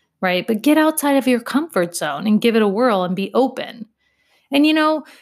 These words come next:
sometimes it's really hard to get out of our comfort zone and we don't really know how to do it or what to do. And in that case, I would say,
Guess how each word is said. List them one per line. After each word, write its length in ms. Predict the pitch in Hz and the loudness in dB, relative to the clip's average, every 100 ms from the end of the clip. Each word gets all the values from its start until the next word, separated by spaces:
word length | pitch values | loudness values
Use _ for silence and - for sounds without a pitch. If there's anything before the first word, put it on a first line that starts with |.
| - | -10
sometimes 720 | - 320 370 359 330 320 320 | -4 -4 -2 -4 -2 -4 -6
it's 220 | - 262 | -4 -4
really 320 | 220 240 247 240 | -2 0 2 0
hard 280 | 202 202 202 | -2 -4 -4
to 40 | |
get 160 | 233 233 | -4 -2
out 140 | 233 | -2
of 100 | 240 | -4
our 60 | 233 | -6
comfort 440 | - 240 254 247 | -2 -2 -2 -2
zone 220 | 254 247 | -2 0
and 100 | 226 | 0
we 80 | 220 | 0
don't 140 | 226 | 0
really 220 | 220 214 196 | -2 -2 -4
know 400 | 190 185 196 214 | -4 -2 -4 -4
how 180 | 208 | -4
to 80 | 196 | -6
do 220 | 180 202 | -6 -4
it 100 | 208 | -2
or 140 | 220 190 | -2 -4
what 180 | 185 - | -6 -8
to 80 | 185 | -8
do. 300 | 185 196 233 | -4 -2 -2
And 160 | 214 | 0
in 120 | 202 | -2
that 260 | 196 196 233 | -2 -4 -6
case, 340 | - 262 269 - | -4 -4 -4 -6
I 80 | 208 | -6
would 180 | 202 208 | -6 -6
say, 560 | - 190 196 240 269 | -4 -4 -4 -6 -8